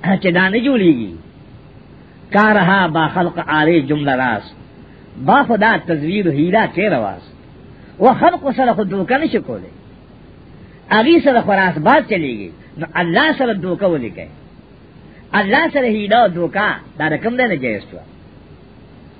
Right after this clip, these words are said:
یو د حیله شرعي ایو ده حیلت بدعی۔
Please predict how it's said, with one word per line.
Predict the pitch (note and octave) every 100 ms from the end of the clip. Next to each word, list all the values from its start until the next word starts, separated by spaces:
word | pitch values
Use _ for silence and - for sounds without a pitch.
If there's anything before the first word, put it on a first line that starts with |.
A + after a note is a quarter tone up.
| - -
یو | D3+ A#3+ C#4
د |
حیله | D#4 C#4+ B3+ A#3
شرعي | C4+ - E3+ C#3+ E3+ F3+ G#2 - - - - -
ایو | - G3 B3
ده | A3+ A3
حیلت | G#3 G3 A3
بدعی۔ | D3 B2 A2+ D3